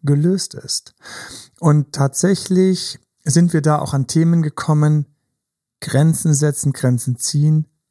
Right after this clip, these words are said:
Wo ist mein eigenes Ego? Wo bin ich lost? Wo mache ich eigentlich Sachen? Wo machst du Sachen? Wo mache ich Sachen? Wo machen wir Sachen, die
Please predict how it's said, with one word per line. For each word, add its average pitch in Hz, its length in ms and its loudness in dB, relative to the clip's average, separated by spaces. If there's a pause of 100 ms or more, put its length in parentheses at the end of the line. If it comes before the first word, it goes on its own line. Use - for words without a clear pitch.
(600)
Wo 143 280 2
ist 143 140 -4
mein 135 160 2
eigenes 139 440 -2
Ego? 143 480 -2 (1000)
Wo 147 220 4
bin 147 220 2
ich 139 180 -4
lost? - 680 -4
Wo 139 200 2
mache 143 240 0
ich - 160 -4
eigentlich 143 220 0
Sachen? 151 400 0
Wo 143 100 2
machst 143 340 -2
du 165 120 0
Sachen? 147 240 0
Wo 147 80 0
mache 147 240 0
ich 170 200 -4
Sachen? 147 200 0
Wo 147 40 2
machen 143 400 -2
wir 151 160 2
Sachen, 143 440 -2
die 147 180 -4